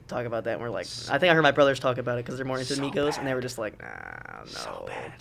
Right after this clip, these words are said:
Speaker 1: Yeah, I, I just remember seeing memes about it, and that's, it was funny. That's all I know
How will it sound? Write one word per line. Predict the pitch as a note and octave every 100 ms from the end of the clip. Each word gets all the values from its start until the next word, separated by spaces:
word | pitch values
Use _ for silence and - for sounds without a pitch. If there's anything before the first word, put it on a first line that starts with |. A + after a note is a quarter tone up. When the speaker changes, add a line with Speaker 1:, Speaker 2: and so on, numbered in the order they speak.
| - - - G2
Speaker 1:
Yeah, | F2 C2+
I, | C#3+
I | D3+ F3
just | F3+
remember | E3+ D3
seeing | D3+ C3 B2
memes | B2 B2+
about | B2 A#2 A2+
it, |
and | A2
that's, | A2+ A2 -
it | B2
was | A#2
funny. | - G#2+ F2+ -
That's | - -
all | G2+
I | A2
know | B2